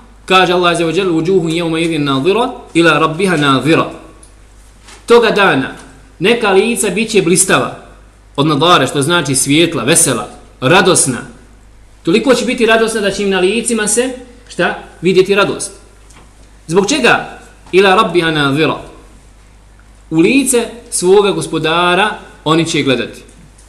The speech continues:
U lice svoga gospodara oni će gledati. I ovo je prokomentarisao veliki dio učenjaka od prvih generacija muslimana,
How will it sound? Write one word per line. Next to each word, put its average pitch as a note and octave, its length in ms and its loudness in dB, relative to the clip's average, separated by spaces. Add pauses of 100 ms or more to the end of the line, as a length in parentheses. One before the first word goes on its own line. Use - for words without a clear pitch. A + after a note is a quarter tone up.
U C3+ 60 0
lice E3+ 260 0
svoga F3 180 -2
gospodara D3+ 560 -2 (420)
oni E3 200 0
će C3+ 140 -4
gledati. F#3+ 460 0 (1300)
I D3 100 2
ovo G3+ 460 0 (280)
je D#3+ 120 -4
prokomentarisao D#3+ 880 -2 (140)
veliki E3 360 0
dio D3+ 240 -2 (240)
učenjaka D3 420 -4
od C3+ 60 -10
prvih D3+ 180 -4
generacija C#3 360 -4
muslimana, C3+ 600 -2